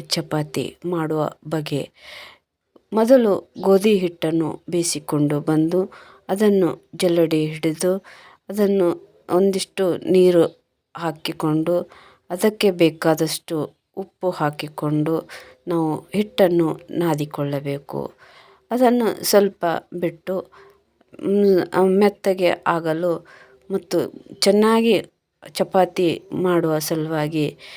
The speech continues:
ಒಂದು ಐದು ಹತ್ತು ನಿಮಿಷ ಬಿಟ್ಟು ಚಪಾತಿ ಮಾಡಬೇಕು. ಚಪಾತಿ ಉಳ್ಳೆ ಮಾಡಿಕೊಂಡು ಚೆನ್ನಾಗಿ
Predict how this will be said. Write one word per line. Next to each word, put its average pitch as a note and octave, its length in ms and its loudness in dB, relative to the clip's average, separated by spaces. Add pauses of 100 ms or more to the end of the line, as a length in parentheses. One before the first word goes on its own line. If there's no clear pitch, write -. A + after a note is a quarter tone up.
(280)
ಒಂದು G#3 440 -4
ಐದು G3 240 -4
ಹತ್ತು E3+ 300 -8
ನಿಮಿಷ D#3 380 -4 (400)
ಬಿಟ್ಟು D#3+ 560 -6 (260)
ಚಪಾತಿ D#3+ 640 -8 (260)
ಮಾಡಬೇಕು. C#3+ 720 -8 (480)
ಚಪಾತಿ A#3 640 2 (120)
ಉಳ್ಳೆ G#3+ 280 4
ಮಾಡಿಕೊಂಡು E3+ 1120 -4
ಚೆನ್ನಾಗಿ E3+ 680 -4